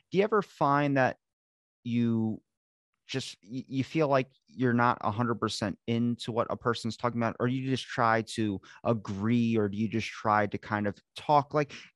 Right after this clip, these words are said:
'cause you, I feel like you value everyone's perspective. So if someone comes to you, like, if I come to, come up to you and go, "They faked the moon landing."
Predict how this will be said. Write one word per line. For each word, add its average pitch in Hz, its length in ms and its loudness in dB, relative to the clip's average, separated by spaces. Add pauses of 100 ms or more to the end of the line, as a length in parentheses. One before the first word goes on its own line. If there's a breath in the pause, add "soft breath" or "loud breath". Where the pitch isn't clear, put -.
(100)
'cause 202 180 0
you, 170 120 -4
I 175 140 4
feel 214 180 2
like 160 160 0
you 123 100 2
value 113 460 6
everyone's 107 500 0
perspective. 104 680 -4
So 110 180 0
if 98 80 -2
someone 127 300 0
comes 120 260 -2
to 113 80 -6
you, 120 120 2
like, 104 180 0
if 104 80 -4
I 123 100 4
come 123 240 -6
to, 104 80 -8 (240)
come 127 120 0
up 113 120 -2
to 117 80 -2
you 120 80 4
and 110 80 0
go, 104 80 2
"They 101 140 0
faked 120 260 -2
the 104 60 0
moon 107 180 2
landing." 82 320 -6